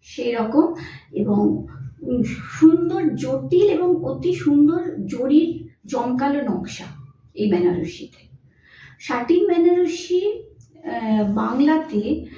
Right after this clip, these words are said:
সাধারণত, আহ, মানে আমাদের এখানে বিয়ে বা প-, পু-, প্রাচীনকাল থেকে বিয়েতে, দুর্গাপুজোতে, এগুলোতে খুব বাঙালিদের মধ্যে জনপ্রিয় ছিল। মানে আমরা তো ভাবি যে বেনারসি মানে বেনারসের,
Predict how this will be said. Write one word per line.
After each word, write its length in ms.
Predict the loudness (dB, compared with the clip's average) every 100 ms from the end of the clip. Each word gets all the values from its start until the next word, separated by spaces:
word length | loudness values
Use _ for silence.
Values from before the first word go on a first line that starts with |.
| -20 -20 -20
সাধারণত, 580 | -8 -4 -2 0 0 0
আহ, 720 | -2 -2 -6 -2 0 2 4 2
মানে 560 | 2 0 0 -2 -6 -16 _ -12 -10 -12 -6
আমাদের 340 | -4 2 4
এখানে 280 | 4 4 4 4
বিয়ে 580 | -2 -4 -2 -2 -2 -4 -10 -20 -16 -6
বা 100 | -6
প-, 320 | -2 -2 -2 0
পু-, 180 | -2 2
প্রাচীনকাল 600 | 2 2 0 0 -2 -4
থেকে 300 | -8 -2 0 0
বিয়েতে, 880 | -4 -6 -6 -6 -6 -4 -4 -6 -10 -18 -12
দুর্গাপুজোতে, 1000 | -8 -4 2 2 0 -4 -4 -4 -6 -4 -4 -6 -6
এগুলোতে 340 | 2 2 2
খুব 260 | 0 0 2
বাঙালিদের 460 | -2 -2 -2 4
মধ্যে 240 | 4 4 -2
জনপ্রিয় 640 | -2 0 -2 -6 -6 -6
ছিল। 280 | -6 -14 -18 -20 -20 _ _ _ -20 -8 4
মানে 140 | 4
আমরা 400 | 6 6 6 4
তো 100 | -2
ভাবি 240 | -2 0 0
যে 220 | 0 -2
বেনারসি 560 | -2 -2 0 0 4
মানে 320 | 6 8 6 2
বেনারসের, 760 | 0 -2 0 0 0 -2 -4